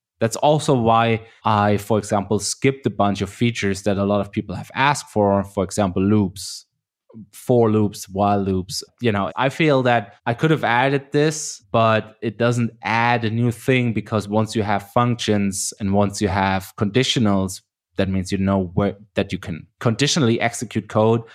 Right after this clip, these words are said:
and jump around. Then you basically have all the tools available to build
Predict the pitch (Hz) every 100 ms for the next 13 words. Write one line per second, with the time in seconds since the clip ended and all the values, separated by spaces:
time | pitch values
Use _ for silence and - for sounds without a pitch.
0 | - - - - 107 98 113 110 107 90
1 | 95 98 95 101 104 101 101 98 92 -
2 | 95 - - 87 - - 101 78 85 92
3 | 90 - 92 82 85 87 87 90 - 80
4 | 87 78